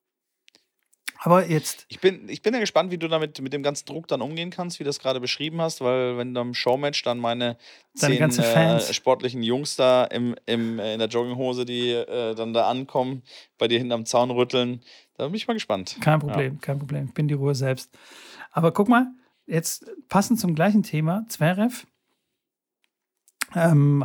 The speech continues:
Speaker 1: hat irgendwie, weiß wieder nicht, gegen wen er gespielt hat, ist auch wurscht, ähm, auf irgendeinem Nebenplatz gespielt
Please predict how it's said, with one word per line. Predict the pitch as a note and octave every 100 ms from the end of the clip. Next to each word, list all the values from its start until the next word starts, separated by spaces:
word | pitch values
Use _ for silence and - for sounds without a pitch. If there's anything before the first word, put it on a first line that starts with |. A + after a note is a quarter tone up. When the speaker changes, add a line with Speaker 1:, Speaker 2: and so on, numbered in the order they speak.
| -
Speaker 1:
hat | D#3+
irgendwie, | E3 E3+ E3+ E3 F3+ F3 - - - - - _ _ _ _ _ _ _ _ _ _ - - - - -
weiß | C3+ -
wieder | D#3
nicht, | D#3+ D#3
gegen | - D3+ D3+
wen | D#3
er |
gespielt | D3 - C#3+ D3
hat, | C#3+ -
ist | B2+
auch | C3+ B2+
wurscht, | C3 D#3+ - - - - - -
ähm, | D3 D3 C#3+ C#3 - _ _ _
auf | - E3 C#3 F#3+
irgendeinem | F#3 E3 D3
Nebenplatz | D3+ F3 C#3+ C#3+ C3+
gespielt | - C3 - C#3 G3 -